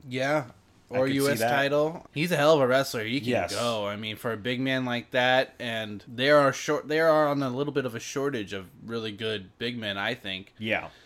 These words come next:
Speaker 1: And he's one of 'em who can really go. I, J R had mentioned on one of his podcasts where he had mentioned about putting Jake with Rowan and Harper and then having them
Speaker 2: Yes.
Speaker 1: turn on Bray somehow. That would have been amazing, but with Jake's health problems, it's n-, I don't
Speaker 2: Yeah.
Speaker 1: think that's ever gonna happen.
Speaker 2: No.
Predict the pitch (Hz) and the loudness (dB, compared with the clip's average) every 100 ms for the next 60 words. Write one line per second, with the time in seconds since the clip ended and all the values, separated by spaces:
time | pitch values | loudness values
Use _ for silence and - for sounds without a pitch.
0 | _ _ - 104 127 117 120 123 110 104 | _ _ -14 -8 -8 -6 -6 -6 -8 -10
1 | 104 104 107 110 98 107 110 104 101 - | -10 -10 -10 -10 -8 -6 -4 -2 -6 -2
2 | 160 170 165 156 180 165 170 170 160 151 | -2 -2 0 2 6 8 8 6 4 2
3 | 147 143 139 139 139 131 135 - 139 127 | 0 -2 -4 -4 -4 -4 -6 -6 -2 0
4 | 123 - 131 127 127 - 131 123 120 123 | 0 -2 0 0 -2 -6 -2 -2 0 -2
5 | 120 120 120 - 123 117 104 107 104 104 | -2 -2 -4 -4 -4 -4 -2 -2 -2 0
6 | 139 120 104 117 117 117 - 113 104 - | 0 0 0 0 2 0 -4 -6 -6 -10
7 | - 113 117 117 117 117 117 - - 107 | -6 -2 0 0 -2 -2 -4 -8 -4 -2
8 | 104 98 95 117 117 107 117 113 113 - | -2 -4 -4 0 0 0 0 2 0 -4
9 | - 110 107 107 107 110 110 110 110 110 | -10 -8 -6 -6 -2 -2 -2 -4 -4 -4
10 | 104 101 101 85 - 135 123 113 110 107 | -4 -4 -2 -4 -2 -2 0 0 -2 -4
11 | 101 113 117 123 123 - 131 127 127 127 | -4 0 2 2 2 0 -2 0 2 4
12 | 127 127 - - - - _ 123 143 143 | 4 2 -4 -20 -20 -20 _ 0 4 6
13 | 131 135 120 127 113 117 120 123 117 120 | 4 2 0 -2 0 0 2 2 0 0
14 | 120 113 110 107 107 113 104 - 110 101 | 0 0 -2 -4 -2 -2 -2 -4 -4 -2
15 | 104 101 104 92 104 - 104 98 85 82 | -4 -2 -4 -8 -8 -2 2 2 2 -4
16 | 101 92 92 90 95 92 98 95 87 85 | -6 -8 -6 -6 -6 -4 -4 -4 -4 -6
17 | 82 | -6